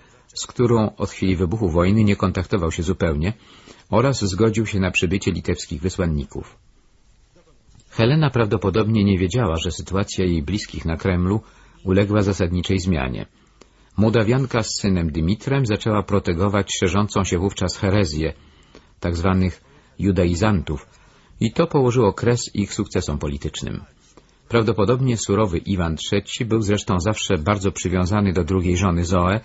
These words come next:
i młodszych dzieci z tego związku. Teraz Zofia z triumfem powróciła do Moskwy.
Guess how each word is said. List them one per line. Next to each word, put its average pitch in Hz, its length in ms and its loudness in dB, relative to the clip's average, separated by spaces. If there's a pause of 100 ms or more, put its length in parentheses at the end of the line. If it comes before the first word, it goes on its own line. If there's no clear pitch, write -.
(440)
i 90 60 0
młodszych 95 400 2
dzieci 90 320 -2
z - 40 -14
tego 90 200 0
związku. 73 520 -4 (880)
Teraz 156 400 0
Zofia 101 380 0
z - 80 -6
triumfem 101 460 0
powróciła 87 500 -2
do 82 120 -2
Moskwy. 69 460 -8